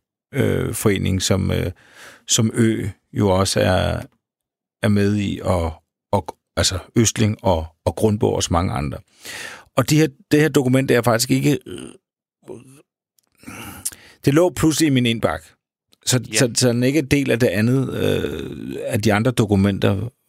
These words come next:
Speaker 1: vi har fået.
Speaker 2: Og jeg har
Speaker 1: Øh.
Speaker 2: været lige så heldig som dig.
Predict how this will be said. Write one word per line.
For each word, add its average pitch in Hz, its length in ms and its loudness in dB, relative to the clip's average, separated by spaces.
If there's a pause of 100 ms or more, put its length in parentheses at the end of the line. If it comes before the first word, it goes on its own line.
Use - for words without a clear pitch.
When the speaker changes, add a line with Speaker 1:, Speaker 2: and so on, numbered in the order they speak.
Speaker 1:
vi 113 260 0
har 98 100 4
fået. 85 460 0 (880)
Speaker 2:
Og - 100 -8
jeg 127 80 4
har 147 60 4
Speaker 1:
Øh. 151 40 2
Speaker 2:
været 147 120 2
lige 160 60 -10
så 160 100 -12
heldig 147 220 -6
som 120 140 -4
dig. 113 220 0